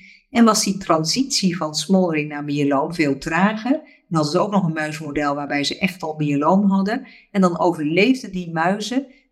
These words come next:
meer als je dus die Prevotella melanogenetica, eh, had. Nou, hoe kun je die nou, eh, eh, zeg maar, ehm, hoe,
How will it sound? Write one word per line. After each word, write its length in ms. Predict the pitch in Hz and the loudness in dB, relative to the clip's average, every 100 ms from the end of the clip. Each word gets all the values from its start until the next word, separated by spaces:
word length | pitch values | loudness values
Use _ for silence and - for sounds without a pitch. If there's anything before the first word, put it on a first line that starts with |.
| _ | _
meer 540 | 156 175 226 262 277 - | 2 6 6 6 4 2
als 340 | 202 214 - | 0 0 -2
je 120 | 202 | 0
dus 520 | 175 185 - - _ _ | 0 0 -4 -14 _ _
die 180 | 180 175 | -2 0
Prevotella 960 | 180 170 170 160 160 170 165 156 156 - _ _ | 4 4 4 -2 0 0 0 -2 -6 -12 _ _
melanogenetica, 1600 | - 170 180 175 156 160 - 151 156 185 214 147 - 127 123 - | 2 6 6 6 2 -2 -6 -6 0 2 2 -2 -6 -6 -6 -8
eh, 440 | 143 139 135 131 | -4 -2 -2 -2
had. 420 | 131 123 - - - _ _ | -4 -6 -8 -14 -20 _ _
Nou, 160 | 135 156 | 0 2
hoe 120 | 202 | 4
kun 160 | 254 | 4
je 80 | 226 | 4
die 140 | 190 196 | 2 2
nou, 480 | 180 175 175 175 | 2 2 0 -4
eh, 340 | 180 165 160 160 | -4 -4 -4 -6
eh, 60 | - - 165 | -12 -10 -6
zeg 260 | 165 156 | -4 -4
maar, 400 | 165 156 151 156 - | -4 -4 -4 -8 -12
ehm, 300 | 165 151 147 151 147 | -12 -10 -10 -12 -12
hoe, 240 | 165 185 | -8 -6